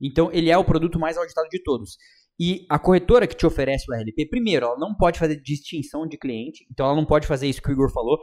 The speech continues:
"Ah, é, eu só vou ligar o R L P pros clientes que perdem dinheiro." Não existe isso. Se ela oferece o produto, qualquer cliente tem que ter a possibilidade de fazer o opt-in, opt-out.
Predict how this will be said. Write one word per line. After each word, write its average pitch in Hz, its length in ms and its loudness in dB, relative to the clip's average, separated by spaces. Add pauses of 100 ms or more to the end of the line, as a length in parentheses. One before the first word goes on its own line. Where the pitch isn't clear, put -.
(240)
"Ah, 151 120 4
é, 131 100 4
eu 131 60 4
só 135 160 0
vou 139 120 0
ligar 156 180 2
o 151 40 6
R 151 100 4
L 139 100 2
P 139 140 -2
pros - 160 -12
clientes 147 240 -4
que - 80 -16
perdem 135 360 -2
dinheiro." 131 240 -4 (120)
Não 143 120 4
existe 143 400 -2
isso. - 200 -8 (200)
Se - 120 -2
ela 143 100 4
oferece 143 380 0
o - 20 -16
produto, 139 320 -4
qualquer 139 320 -6
cliente 139 340 -14 (140)
tem 131 160 -4
que 127 300 -8 (100)
ter 127 80 -2
a 120 40 -2
possibilidade 117 500 -4
de 117 120 -4
fazer 117 340 -6
o 123 60 0
opt-in, 113 360 -6
opt-out. 123 520 0